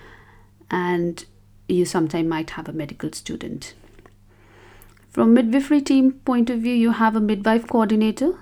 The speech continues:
who's basically coordinating the whole labor ward.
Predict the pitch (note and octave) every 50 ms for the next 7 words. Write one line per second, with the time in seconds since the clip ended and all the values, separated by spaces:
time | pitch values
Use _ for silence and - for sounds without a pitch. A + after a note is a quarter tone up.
0 | - - - A#3 G3+ G3+ - - F#3+ F#3 - G#3 G3 G3 G3+ F#3+ - - F#3+ F3
1 | E3+ F3+ F3+ F3 F3+ F3 F3+ - F#3 F#3 F3+ - - - - - - - - -
2 | - - - - _ _ _ _ _ _ - - _ - - _ - - - -
3 | - - - - F#3 F#3 F3+ F#3 F3+ F3 E3+ F3 E3+ D#3+ E3+ E3+ D#3+ E3 E3+ F3+
4 | A3 C#4 -